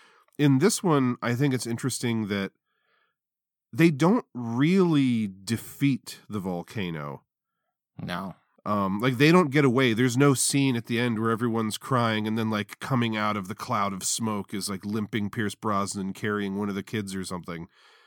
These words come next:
Speaker 1: Uh, it's like they just, you know,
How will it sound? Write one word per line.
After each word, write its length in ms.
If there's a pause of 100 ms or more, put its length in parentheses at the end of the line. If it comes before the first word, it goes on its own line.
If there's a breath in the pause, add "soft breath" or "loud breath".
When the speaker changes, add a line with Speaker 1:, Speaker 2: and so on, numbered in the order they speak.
(680 soft breath)
Speaker 1:
Uh, 340
it's 200
like 240
they 160
just, 520 (440)
you 120
know, 220